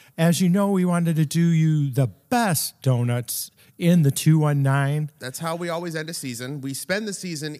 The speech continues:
Speaker 2: eating a bunch of what we are ranking for the finale. Like, season four was coffee.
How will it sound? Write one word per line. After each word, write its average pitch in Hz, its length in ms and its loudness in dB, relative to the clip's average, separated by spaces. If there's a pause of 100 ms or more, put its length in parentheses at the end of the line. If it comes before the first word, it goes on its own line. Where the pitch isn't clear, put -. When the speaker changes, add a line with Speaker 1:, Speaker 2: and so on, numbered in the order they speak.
Speaker 2:
eating 151 500 -8
a 135 120 -8
bunch 143 340 -10
of 127 420 -10 (180)
what 131 340 -10 (120)
we 127 200 -8
are 117 120 -10
ranking 123 460 -10
for 117 140 -12
the 107 80 -14
finale. 135 420 -6
Like, 110 140 -14
season 127 260 -10
four 131 220 -8
was 117 180 -12
coffee. 123 720 -10